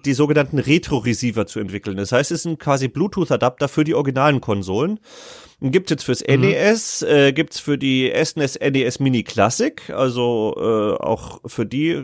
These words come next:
Speaker 1: auch wenn's jetzt nicht wirklich eine Retro-Konsole ist, aber natürlich retro angehaucht.
Speaker 2: Ja.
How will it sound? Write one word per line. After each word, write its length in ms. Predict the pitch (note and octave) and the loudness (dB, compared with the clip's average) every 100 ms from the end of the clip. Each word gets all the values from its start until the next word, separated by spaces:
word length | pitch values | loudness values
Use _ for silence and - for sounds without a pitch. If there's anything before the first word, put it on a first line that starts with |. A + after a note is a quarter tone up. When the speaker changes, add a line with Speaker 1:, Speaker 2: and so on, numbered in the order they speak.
| - | -2
Speaker 1:
auch 160 | A2+ A#2 | 0 0
wenn's 140 | A#2 | -2
jetzt 180 | A2+ - | -4 -4
nicht 140 | A#2 | -6
wirklich 200 | A#2+ A#2+ | -6 -4
eine 100 | A2+ | -2
Retro-Konsole 800 | F#2+ A#2+ A#2+ G2+ G#2 F#2+ G2+ G2+ | 0 0 -4 -4 -4 -2 -2 0
ist, 320 | G2 E3+ - G#2 | 2 2 2 2
aber 200 | G2+ G2 | 2 2
natürlich 380 | F#2+ - G#2+ | -2 -8 -8
retro 240 | G#2 - F2+ | -6 -4 -4
angehaucht. 640 | F#2 C3 D3 D3+ G3 - _ - - | -2 -2 -2 -2 -4 -10 _ -16 -4
Speaker 2:
Ja. 160 | C3+ | -2